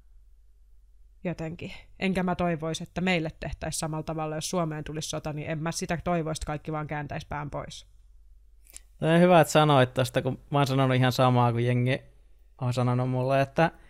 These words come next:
Speaker 2: että pitäisi välillä uutisoida jostain muista kuin ikävistä asioista, niin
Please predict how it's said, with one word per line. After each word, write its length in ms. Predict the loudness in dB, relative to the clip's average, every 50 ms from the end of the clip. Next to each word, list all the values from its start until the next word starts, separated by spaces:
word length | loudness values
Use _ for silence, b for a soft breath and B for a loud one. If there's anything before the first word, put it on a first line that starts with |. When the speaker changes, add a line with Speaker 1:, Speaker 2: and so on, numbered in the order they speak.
| b b b b b b
Speaker 2:
että 140 | -6 -6 -2
pitäisi 260 | -2 -2 0 0 2
välillä 340 | 4 6 6 6 6 6 6
uutisoida 420 | 6 6 6 6 6 6 6 8 8 8 10 12 12 12 12 12 12 12 8
jostain 320 | 6 4 4 4 6 6
muista 320 | 6 6 4 4 2 2 0 0 0 0
kuin 160 | 0 0 0
ikävistä 480 | 2 2 2 2 0 -2 0 0 2
asioista, 560 | 2 2 2 0 2 2 2 0 0 -2 0 0
niin 180 | 0 0 -2